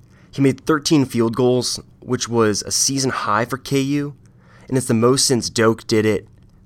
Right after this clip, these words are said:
last year against Nebraska in December.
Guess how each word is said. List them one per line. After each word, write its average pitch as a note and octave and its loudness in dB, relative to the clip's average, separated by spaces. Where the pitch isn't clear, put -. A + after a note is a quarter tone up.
last A2 2
year G2 -4
against G#2 -4
Nebraska G#2 -2
in G2+ -4
December. G2 -4